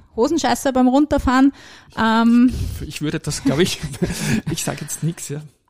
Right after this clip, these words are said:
Speaker 1: Ähm, und ich hab vor zwei Jahren beim Roland Königshofer ein,
Speaker 2: Liebe Grüße, war auch
Speaker 1: ähm,
Speaker 2: zu Gast, werden wir verlinken.
Speaker 1: Sehr gut.
Speaker 2: Ja.
Speaker 1: Ähm, ein Fahrsicherheit, also Fahrtechniktraining gemacht und ich muss sagen, das war Gold wert. Also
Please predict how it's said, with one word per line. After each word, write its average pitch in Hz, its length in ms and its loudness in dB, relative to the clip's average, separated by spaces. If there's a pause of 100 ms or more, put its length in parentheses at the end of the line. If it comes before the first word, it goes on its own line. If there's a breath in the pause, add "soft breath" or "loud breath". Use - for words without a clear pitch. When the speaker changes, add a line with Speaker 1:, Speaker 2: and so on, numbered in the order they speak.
(140)
Speaker 1:
Ähm, 247 640 4 (140)
und 262 260 4
ich 277 160 -2
hab 240 280 0
vor 247 380 2
zwei - 300 -2
Jahren 247 320 2
beim 240 180 4
Roland 240 340 4
Königshofer 254 960 2
ein, 220 560 4
Speaker 2:
Liebe 226 180 4
Grüße, - 240 -2
war 214 260 2
auch 214 40 2
Speaker 1:
ähm, 220 60 6
Speaker 2:
zu 226 100 4
Gast, 156 280 -10
werden 143 100 -4
wir 143 80 -2
verlinken. 127 640 -6
Speaker 1:
Sehr 175 220 -2
gut. 180 140 -2 (420 loud breath)
Speaker 2:
Ja. 226 260 4
Speaker 1:
Ähm, 233 180 4
ein 220 320 4
Fahrsicherheit, 240 720 0
also 233 160 0
Fahrtechniktraining 220 920 2
gemacht 226 360 0
und 240 160 4 (440)
ich 240 100 4
muss 240 140 6
sagen, 214 200 2
das 247 160 -2
war 220 80 0
Gold 220 320 2
wert. 185 320 -2
Also 214 480 2